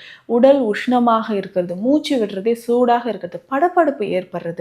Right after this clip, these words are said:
எல்லார்கிட்டயும் இருந்து விலகி தனிமையில இருக்கணும். நார்மலா ஒரு விஷயம் பேசும்போது கூட நம்மளால பேச முடியல. அவங்க முகத்தை பார்த்தோ, கண்ணை பார்த்தோ பேச முடியல. ஒரு பய உணர்வு இருக்கு.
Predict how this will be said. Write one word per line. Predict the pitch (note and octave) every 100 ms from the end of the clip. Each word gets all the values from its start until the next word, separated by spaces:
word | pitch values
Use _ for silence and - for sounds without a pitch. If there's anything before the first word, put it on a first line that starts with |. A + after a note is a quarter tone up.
| E3 - - - _
எல்லார்கிட்டயும் | A3+ B3 E4 G4+ G#4+ G#4 D4 C#4+ D4
இருந்து | B3+ A3+ C#4
விலகி | G3+ G#3+ - - -
தனிமையில | A3+ B3+ D4 C4+ G3 G#3 F#3+
இருக்கணும். | F3 F3 E3+ E3 - - - -
நார்மலா | - F#3 G3+ A#3+ C#4 C#4+ C#4+ E4
ஒரு | D4+
விஷயம் | A3 G#3+ B3 A#3
பேசும்போது | A3+ A#3 B3+ B3 A3 F#3
கூட | F3+ A3
நம்மளால | A#3+ G#3 F#3 F3+ A#3 A#3+ _
பேச | - C#4+ D4 B3+
முடியல. | F#3+ F3
அவங்க | F3+ F3 F3
முகத்தை | G3 A#3 A#3
பார்த்தோ, | A3 F3+ E3+ F#3 F#3
கண்ணை | A#3 C#4 D4+ C4+
பார்த்தோ | F#3 G3+
பேச | G3+ F#3+ F#3+ F#3+
முடியல. | F3+ F3 E3 - - -
ஒரு | - A#3+ A3+
பய | G3 G3+ A#3
உணர்வு | A#3+ G3+ F#3 F3 E3+
இருக்கு. | D#3 - E3+ E3+